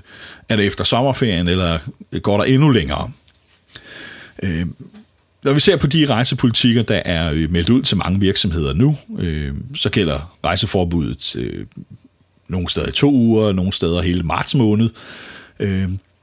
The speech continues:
og med de længder, der allerede er meldt ud, så tror jeg faktisk også, man kommer til at, øh, at forlænge det. I mange tilfælde i hvert fald frem til sommerferien.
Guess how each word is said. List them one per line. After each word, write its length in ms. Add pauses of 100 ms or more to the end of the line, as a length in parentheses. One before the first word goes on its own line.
(420)
og 80
med 80
de 100
længder, 340
der 100
allerede 320
er 120
meldt 280
ud, 160
så 120
tror 260
jeg 120
faktisk 360
også, 260
man 100
kommer 260
til 500
at, 320
øh, 240 (840)
at 60
forlænge 380
det. 120 (320)
I 80
mange 340
tilfælde 540
i 40
hvert 200
fald 180
frem 200
til 140
sommerferien. 580